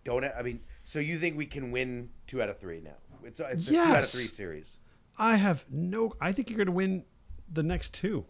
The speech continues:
Speaker 2: I think
Speaker 1: In
Speaker 2: it's gonna
Speaker 1: San
Speaker 2: be
Speaker 1: Diego.
Speaker 2: Yeah, I think you take 'em both.
Speaker 1: With it, also, I looked, the, the tickets in San Diego are so expensive compared to the ones at Dodger Stadium. It's a much bigger stadium here, but it's like,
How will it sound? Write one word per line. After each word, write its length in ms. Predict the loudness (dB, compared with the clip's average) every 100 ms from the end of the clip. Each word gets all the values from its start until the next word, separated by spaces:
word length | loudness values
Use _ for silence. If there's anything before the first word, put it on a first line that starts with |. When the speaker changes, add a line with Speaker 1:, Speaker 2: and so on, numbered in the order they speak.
| -10
Speaker 2:
I 40 | -4
think 80 | -2
Speaker 1:
In 40 |
Speaker 2:
it's 100 | -2
gonna 160 | 0 0
Speaker 1:
San 80 | 2
Speaker 2:
be 80 | 0
Speaker 1:
Diego. 400 | 0 -4 -8 -10 _ _
Speaker 2:
Yeah, 240 | -2 -2 -4 _ -6
I 120 | -2
think 200 | -2 -2
you 100 | -2
take 200 | -2 -4
'em 100 | -6
both. 300 | -8 -12 -20 _ _ _ _ _
Speaker 1:
With 200 | -4 0
it, 120 | 0
also, 420 | 2 2 2 4 4
I 120 | 4
looked, 320 | 2 -2 -2
the, 220 | -4 -4 -4
the 360 | -6 -6 -8 -12 -16 -12
tickets 520 | -8 0 0 0 -8 -20 _
in 160 | -10 -10
San 260 | -6 -6
Diego 540 | -4 -4 -2 -2 -2 -4 _ -20 -12 -4
are 120 | -4
so 380 | -4 -2 0 0
expensive 580 | -2 -6 -4 -2 -4
compared 360 | -4 -4 -2 -2
to 60 | -2
the 80 | -2
ones 260 | -4 -4
at 80 | -8
Dodger 280 | -6 -6 -8
Stadium. 420 | -8 -8 -6 -8
It's 140 | -6 0
a 40 |
much 260 | 2 2 -2
bigger 200 | -4 -4
stadium 420 | -6 -8 -6 -8
here, 180 | -10 -14 -18 -20 -20 _
but 140 | -2
it's 180 | -2 -2
like, 380 | 0 0 0 -10